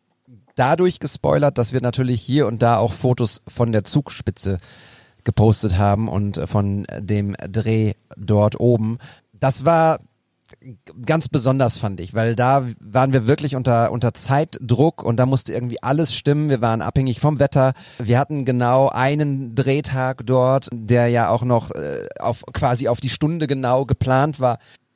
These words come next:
Das fand ich, äh, herausfordernd auch für, für mich als, als Fotografen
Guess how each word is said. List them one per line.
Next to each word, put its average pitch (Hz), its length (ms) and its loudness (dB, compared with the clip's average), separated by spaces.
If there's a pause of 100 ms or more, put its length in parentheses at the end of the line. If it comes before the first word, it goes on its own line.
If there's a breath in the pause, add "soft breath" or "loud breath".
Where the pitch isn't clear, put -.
(300)
Das 143 180 2
fand 202 140 4
ich, - 220 0
äh, 110 60 -4
herausfordernd 135 800 4
auch 123 160 2
für, 123 360 0
für 135 120 0
mich 135 220 -2
als, 117 300 -2
als - 360 -6
Fotografen 120 760 0